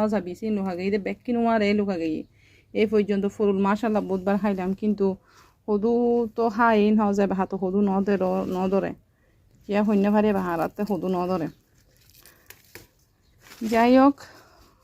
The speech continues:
দেখুন বাগানের হদু শাক, বাগানের ফরুল। আবারও হায়, আলহামদুলিল্লাহ, আলহামদুলিল্লাহ মনে করছিলাম আর হাইত পাইতাম না। যেভাবে ঝড় বৃষ্টি হইয়ে মনে হয়েছিলাম নষ্ট হয়ে যাবো না।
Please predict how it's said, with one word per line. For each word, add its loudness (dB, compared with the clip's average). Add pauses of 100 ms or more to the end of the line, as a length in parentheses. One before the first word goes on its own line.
(140)
দেখুন 2 (840)
বাগানের 2 (320)
হদু -4
শাক, 6 (460)
বাগানের -2 (100)
ফরুল। 4 (680)
আবারও 6
হায়, 4 (120)
আলহামদুলিল্লাহ, 0
আলহামদুলিল্লাহ 2 (120)
মনে 4
করছিলাম 2
আর 2
হাইত -2
পাইতাম -2
না। 4 (720)
যেভাবে 0
ঝড় 4
বৃষ্টি -4
হইয়ে 4 (100)
মনে -2
হয়েছিলাম 0 (100)
নষ্ট -4
হয়ে -4
যাবো -4
না। 0